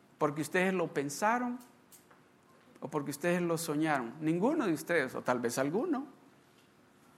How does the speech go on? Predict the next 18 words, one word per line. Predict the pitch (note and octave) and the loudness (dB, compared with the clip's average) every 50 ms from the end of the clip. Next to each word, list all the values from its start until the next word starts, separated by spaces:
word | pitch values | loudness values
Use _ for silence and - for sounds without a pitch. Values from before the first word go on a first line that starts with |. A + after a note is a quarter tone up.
| - _ - - - | -20 _ -20 -12 4
Tuvo | - G#3+ A#3+ B3 A#3+ | 8 10 10 10 12
que | B3 | 12
haber | A3+ A3 A3 A3 | 12 12 12 10
llegado | A3 A3 G#3+ G#3 G3+ G3+ G3 E3+ | 10 10 12 12 12 12 10 8
su | - - F3 F3+ | 4 4 4 6
hijo | A3 C#4+ D#4+ C#4+ - D4 C#4+ F3 - | 6 6 4 4 4 2 2 2 4
o | F3+ F3+ | 2 0
su | F3 - E3+ E3+ | 0 2 0 2
hija | G#3+ A#3 A3 B3 A#3 G3+ | 2 2 2 2 0 2
con | G#3+ F#3 F3 F3+ | 2 0 0 0
usted | E3+ E3 - G#3+ A#3 A#3+ A3+ | -4 0 4 6 8 8 8
y | G3+ | 6
le | F3+ F3+ | 4 2
dijo, | F#3+ G3 F3+ - F3+ D#3 | 2 0 -4 -2 -2 -4
"Mom, | D3+ D#3+ E3+ F#3 G#3 A3+ A#3+ B3 B3 - - - - - - - - - - _ - | -4 2 2 4 4 4 4 2 0 -4 -10 -18 -20 -20 -20 -20 -20 -20 -20 _ 2
Dad, | - G3 G#3 A3 A#3 A3+ - - - - - - - - - - - - _ - - _ _ _ _ _ _ _ _ _ _ _ _ _ _ _ - - - _ - - - - - | 4 6 6 6 6 4 -2 -16 -20 -20 -20 -20 -20 -20 -20 -20 -20 -20 _ -20 -20 _ _ _ _ _ _ _ _ _ _ _ _ _ _ _ -20 -20 -20 _ -20 -12 -6 -2 0
I | G#3+ A3+ | 0 0
want, | G#3 G#3 G#3 G#3+ G3+ G3 F#3+ E3+ D3 | 2 2 4 6 6 6 6 4 0